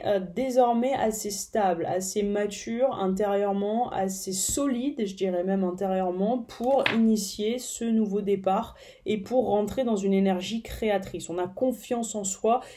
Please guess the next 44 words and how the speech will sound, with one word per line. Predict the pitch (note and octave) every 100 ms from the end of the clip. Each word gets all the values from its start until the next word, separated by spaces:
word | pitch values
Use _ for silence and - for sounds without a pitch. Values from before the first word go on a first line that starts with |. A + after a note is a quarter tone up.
| -
et | G3+
surtout, | - - - C4 C#4 - -
on | A3 A3
est, | A3+ A#3+ - - -
euh, | A#2+ D#3+
confiant | F#3+ A3+ - C#4+ C4+
dans | A3
ses | G3+ - G3
convictions. | - C#4+ B3+ A3 A3+ - - G3+ F#3+ - _ _ _ _ - -
C'est | - G3
pas, | F#3+ G3+ A#3 A#3+ A#3
euh, | G3 F3+ F3 - - -
un | G#3
jour | G3 A3 G#3
j'ai | F#3+
envie | F#3
de | F#3
faire | F#3+ F3
ça | - A#3 A3+
et |
le | G#3+
lendemain, | F#3 F#3 F#3+ G#3
ah | F#3
non, | F#3
pas | F#3+ E3
du | D#3+ E3+
tout. | - A#3
Non, | F3+
voilà, | F3+ F#3 D#3+
il | -
y | F3 F3+
a |
quand | G#3+
même | B3 A3+
une | F#3+
forme | F#3+ A3 A3 G3
de, | F3+ D#3+
de, | D#3 D#3
de | D#3
constance, | D3+ F#3+ F#3+ - - A3 B3 A3
hein, | G#3
dans | F#3+ F#3+
ce | -
qu'on, | F#3 E3+ E3